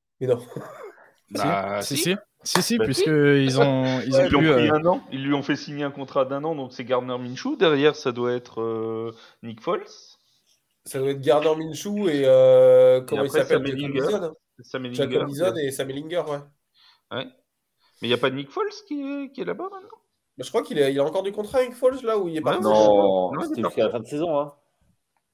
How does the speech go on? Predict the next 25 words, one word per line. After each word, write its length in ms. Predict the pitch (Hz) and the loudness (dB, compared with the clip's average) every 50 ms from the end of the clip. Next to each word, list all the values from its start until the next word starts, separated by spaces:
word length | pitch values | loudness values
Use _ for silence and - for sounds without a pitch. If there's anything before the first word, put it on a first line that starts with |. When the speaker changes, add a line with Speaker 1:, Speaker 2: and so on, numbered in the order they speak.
| _ _ _ _ _ _ - | _ _ _ _ _ _ -4
Speaker 2:
Bon, 260 | 98 98 101 95 - - | -2 0 0 -2 -4 -4
en 180 | - 123 131 | -4 -4 -4
tout 120 | 127 190 175 | -4 -2 -2
cas, 140 | 202 208 | 0 0
ce 80 | 208 208 | 0 -2
qui 100 | - 185 | -6 -10
est 40 | 175 | -8
sûr, 180 | - 214 208 | -6 -6 -6
c'est 160 | 208 - 185 180 | -6 -8 -14 -12
que 100 | - 160 | -10 -8
le 120 | 156 165 | -8 -8
un, 100 | 185 185 | -8 -10
pour 180 | 180 156 143 143 | -10 -12 -12 -10
l'instant, 300 | 139 135 135 - 190 190 | -10 -10 -10 -10 -12 -12
c'est 140 | - 151 | -10 -6
Gardner 280 | 135 143 135 131 131 123 | -4 -4 -4 -4 -6 -10
Minshew, 360 | 135 151 175 185 - 135 110 | -10 -10 -12 -12 -12 -14 -14
ça, 160 | - - 104 | -12 -12 -14
c'est 100 | - 123 | -12 -12
sûr. 240 | - - - 110 - _ _ - | -12 -10 -10 -12 -12 _ _ -8
Speaker 3:
Ouais, 180 | 156 190 190 170 165 175 | -4 -2 -2 0 0 0
ouais, 120 | 175 156 | -2 -2
ça, 160 | - 139 123 | -4 -6 -8
c'est 120 | - 151 139 | -8 -8 -6
clair. 200 | - 160 135 | -4 -4 -4